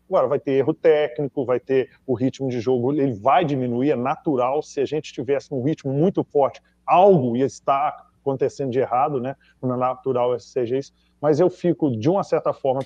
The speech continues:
tranquilo que a gente tá no caminho certo, né? É, se tivesse,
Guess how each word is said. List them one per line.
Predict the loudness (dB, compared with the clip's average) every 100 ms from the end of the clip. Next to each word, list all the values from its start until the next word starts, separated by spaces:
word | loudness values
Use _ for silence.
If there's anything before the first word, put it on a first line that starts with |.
| _ _ _ _ _ _
tranquilo | -4 -4 -2 -2 0
que | 0
a |
gente | 0 -4
tá | -6
no | -6
caminho | -4 -6 -6
certo, | -4 -6 -6 _ _ _
né? | -4 -4 -6 _
É, | 0 4 4 2 0
se | -2 -2
tivesse, | 2 2 2 -4